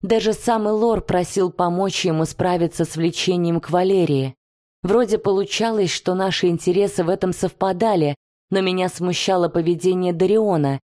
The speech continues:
неясность его мотивов и целей. Я ему не доверяла. И это тоже было мучительно, потому что Дарион — помощник, опора, утешение,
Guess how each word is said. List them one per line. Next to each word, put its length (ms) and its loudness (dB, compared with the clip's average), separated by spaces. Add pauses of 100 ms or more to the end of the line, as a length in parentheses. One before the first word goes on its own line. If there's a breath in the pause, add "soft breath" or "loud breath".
(140)
неясность 760 0
его 240 2
мотивов 580 -2
и 160 -4
целей. 640 0 (400)
Я 280 0
ему 560 -2
не 220 2
доверяла. 760 0 (680)
И 80 2
это 220 2
тоже 360 0
было 260 2
мучительно, 680 0
потому 380 -2
что 220 -2
Дарион — 560 2 (320)
помощник, 1000 0
опора, 600 2
утешение, 960 0